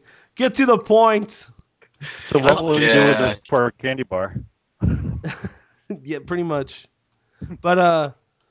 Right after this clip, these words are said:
Speaker 1: he, uh, I think I've just been spoiled with Sega arcade games. Like, everything has to be there and it has to be fast or I don't give a shit.
Speaker 3: Yeah, I can't even play Mario games. They're too slow.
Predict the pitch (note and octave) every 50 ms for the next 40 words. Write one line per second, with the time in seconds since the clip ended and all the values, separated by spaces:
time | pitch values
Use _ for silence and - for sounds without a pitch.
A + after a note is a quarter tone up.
0 | _ _ _ _ _ _ _ _ _ _ _ _ - D#3 _ - F3+ F3+ F#3 F3+
1 | F3+ E3+ - - - - - _ - C4+ - E3+ E3+ F3+ F#3 F#3 G#3 B3+ B3+ D#4
2 | D4+ C#4 A3+ A3+ F#3 F#3 F#3 F3 - - F3+ F#3+ G#3 G3+ E3+ D#3+ D3+ - - F3
3 | F3 E3 D#3 D3+ D3+ C#3+ - D#3+ E3 D#3+ C#3+ D3 C#3 C3+ C3+ C3+ C3+ C#3 C3+ C3+
4 | C3 C#3 D3 D3+ D#3+ D#3 D#3+ D#3 D#3+ D#3 D3+ C#3+ D3 C#3 D#3+ D#3 C#3+ D3 D3 D#3
5 | E3 E3+ E3 D#3 D3 D3 D3 D3 C#3+ C#3+ C#3 - - D3+ C#3+ D#3 E3 F3 - -
6 | D3 C#3 C#3+ D3+ D3 D3 D3+ C#3+ C3+ C3+ - - C3 B2 A#2 - _ _ _ _
7 | _ _ _ _ _ _ _ _ A#2 A#2+ C#3 D3 C#3+ C#3+ C#3+ _ _ _ _ _
8 | - - A2+ - - D#3+ D3 C3+ A#2 A2+ G#2+ G#2+ B2 A2 G#2+ G#2 G2+ G#2 A2+ A#2+
9 | A2 G2 F#2 F#2 F2+ F#2+ - - - G2+ G2+ - A#2 A2 G#2+ - G2+ G2 F#2+ F#2
10 | -